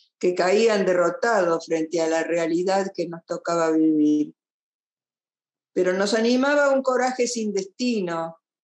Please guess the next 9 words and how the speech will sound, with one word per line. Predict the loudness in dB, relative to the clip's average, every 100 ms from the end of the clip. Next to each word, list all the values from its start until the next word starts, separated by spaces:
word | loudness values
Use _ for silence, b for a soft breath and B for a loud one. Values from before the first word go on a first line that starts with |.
| _ _ -4
alentado | 0 0 0 0 2 2
a | 2
veces | 2 2 -2 -2
por | -2 -2
las | -4
caricias | -4 -2 -2 -2 -4 -6 -6
que | -6
nos | -6 -2
dábamos | 0 2 0 0 -4 -6 -10